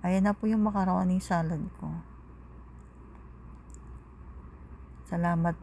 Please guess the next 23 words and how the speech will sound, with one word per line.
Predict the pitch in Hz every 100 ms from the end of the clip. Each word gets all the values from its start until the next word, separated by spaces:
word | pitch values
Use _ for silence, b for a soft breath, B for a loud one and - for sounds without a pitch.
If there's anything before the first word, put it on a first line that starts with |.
| -
po | 233 214
sa | - 202
inyong | 208
panonood | 196 196 190 190 - 214 214 202
at | - -
suporta | - 170 185 190 - 185
sa | - - - 165
aking | - 165 160
vlog. | 170 185 170 165 175 190 - B B B B -
Sa | -
hindi | 190 190 185
pa | -
po | 180 - 190 202
nakasubscribe | 202 196 190 185 180 - - - - - 180 185 190
ng | 190 - 170 180
aking | - 196 196 175
vlog | 175 175 190 220 - B B B B B - - - - - - - - - - - -
at |
sa | 175 -
YouTube | 185 185 190 196 180 -
channel, | 175 175 175 180 - - - - - - - - -
ay | - 180
paki-subscribe | 180 175 170 175 165 - - 165